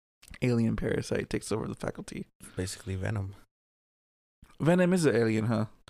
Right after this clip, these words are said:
Speaker 2: An alien parasite, yeah.
Speaker 1: Of course, you have your Scream too coming up from the here.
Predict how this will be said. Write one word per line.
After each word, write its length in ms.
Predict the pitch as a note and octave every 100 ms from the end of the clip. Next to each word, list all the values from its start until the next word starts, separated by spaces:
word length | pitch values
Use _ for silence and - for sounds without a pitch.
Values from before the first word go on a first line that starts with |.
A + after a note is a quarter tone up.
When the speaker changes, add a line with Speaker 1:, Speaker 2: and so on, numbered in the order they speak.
| - - _ -
Speaker 2:
An 260 | E2+ G2+ G2
alien 300 | G#2+ A2 G#2
parasite, 440 | - G#2 G#2 -
yeah. 220 | F#2 F2+ G2+ - _ - - - -
Speaker 1:
Of 100 | C3
course, 260 | - C#3 B2+
you 80 | C#3+
have 120 | B2
your 80 | A#2+
Scream 400 | - A2+ G#2+ A2
too 320 | A2 G#2+ A#2+
coming 260 | - A#2 G#2+
up 120 | -
from 180 | - G#2+
the 60 |
here. 280 | - - B2